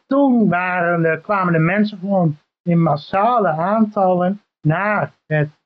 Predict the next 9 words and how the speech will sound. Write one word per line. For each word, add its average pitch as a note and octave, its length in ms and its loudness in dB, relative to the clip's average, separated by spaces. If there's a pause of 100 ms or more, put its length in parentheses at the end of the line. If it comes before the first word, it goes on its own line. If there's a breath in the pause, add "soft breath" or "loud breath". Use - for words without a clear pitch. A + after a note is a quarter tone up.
eh, C3+ 80 -14
stadsplein, G3+ 1000 0 (400)
ja, E3+ 220 0
het C#3+ 160 -2 (160)
centrum G3 360 -2
van D#3+ 160 0
de C#3+ 80 2
stad, E3+ 420 -4 (200)
om G3 400 0